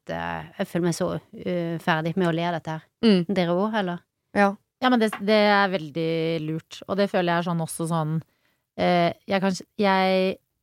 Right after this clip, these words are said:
Speaker 3: eh, det var på et tidspunkt jeg måtte fortelle mine to eldre søsken at sånn, «Dere, eh, jeg er også voksen nå.»
Speaker 2: Ja.
Speaker 1: Mm.
Speaker 3: <laughs> Så når vi møtes og samles, sånn,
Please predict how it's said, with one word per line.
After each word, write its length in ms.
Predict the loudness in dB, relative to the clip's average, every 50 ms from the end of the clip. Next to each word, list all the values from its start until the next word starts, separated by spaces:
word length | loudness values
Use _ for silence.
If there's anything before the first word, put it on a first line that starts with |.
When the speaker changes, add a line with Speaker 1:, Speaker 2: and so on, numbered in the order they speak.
| _ _ _
Speaker 3:
eh, 120 | -2 0 0
det 120 | 0 2
var 180 | 2 2 2 2
på 80 | 0 -2
et 80 | -4 -4
tidspunkt 340 | -6 -6 -4 -6 -6 -2
jeg 140 | -2 0 0
måtte 140 | -2 -2 -4 -6
fortelle 260 | -4 -2 -2 0 0
mine 200 | 0 0 -2 -2
to 140 | -4 -4 -2 -2
eldre 260 | -2 -2 -2 -2 -2 -2
søsken 320 | -2 -4 -4 -6 -4 -2 -2
at 100 | -2 -2
sånn, 260 | 0 0 0 0 -2 -6 _ _ _ _ _ _ _ _ _ 0
«Dere, 340 | 2 4 4 4 4 2 0 _ _ _ _ _ _ _ -4
eh, 340 | -2 0 0 0 0 0 -2 -4 _ _ _ _ _ _
jeg 160 | 0 2 4 4
er 120 | 4 2 0
også 220 | -2 -4 -6 -8
voksen 400 | -8 -10 _ -8 -8 -6 -6 -6 -4
nå.» 140 | -4 -6 -6 -10 _ _ -16 -16 -16 -12 -2 2
Speaker 2:
Ja. 140 | 2 2 2 0 -6 -10 -4 0
Speaker 1:
Mm. 360 | 0 2 2 2 0 -2 0
Speaker 3:
<laughs> 20 |
Så 120 | 0 0 2
når 80 | 4 4
vi 120 | 4 2
møtes 420 | 4 4 4 4 4 2 -2 -4 -4
og 60 | -4
samles, 400 | 0 2 2 2 2 2 0 0
sånn, 280 | 2 0 0 0 -2 -6